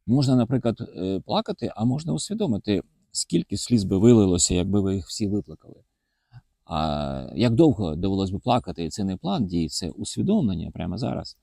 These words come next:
Де було б добре поплакати, з ким чи на самоті, або навпаки, якщо біль чи лють, що було виразом. Це крик, чи кудись бігти хотілося, чи ховатися і так далі. І якщо ми це усвідомлюємо прямо зараз,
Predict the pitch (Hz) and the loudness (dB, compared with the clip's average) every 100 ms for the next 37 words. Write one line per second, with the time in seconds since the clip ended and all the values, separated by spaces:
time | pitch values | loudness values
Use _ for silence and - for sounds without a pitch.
0 | _ _ _ _ _ - 120 127 113 107 | _ _ _ _ _ 2 6 6 6 2
1 | 101 101 95 92 92 - 92 90 85 90 | 2 0 -2 -2 -4 -2 -2 -2 -8 -14
2 | - 104 110 98 92 87 - 87 82 - | -4 0 0 -2 -8 -8 -8 -10 -8 -2
3 | 95 87 - _ _ - - 226 117 117 | -2 -2 -6 _ _ -4 2 4 4 2
4 | 95 120 95 - - 92 82 98 117 117 | 6 6 6 2 -2 -2 0 2 0 -2
5 | 92 82 113 110 - - 110 85 90 92 | -2 2 2 0 -6 -6 -4 -2 -2 0
6 | 101 92 76 76 - - - - - - | 0 -2 -8 -14 -16 -20 -20 -20 -20 -20
7 | - - - - 85 101 92 - - - | -20 -12 -12 -4 2 2 2 -6 -12 -14
8 | - - - - 104 104 - 90 - - | -16 -14 -14 -2 2 2 0 -12 -12 -12
9 | - - - - - 85 85 80 - - | -12 -14 -16 -18 -8 -2 -2 -2 -8 -10
10 | 76 76 82 69 - _ - _ _ _ | -10 -10 -8 -10 -12 _ -20 _ _ _
11 | - 117 131 - 165 156 - 135 - 131 | 2 4 4 2 0 2 2 0 0 0
12 | 135 294 285 147 101 - 110 101 101 117 | 2 0 0 0 0 0 0 0 2 0
13 | 76 76 - - | 0 -4 -8 -6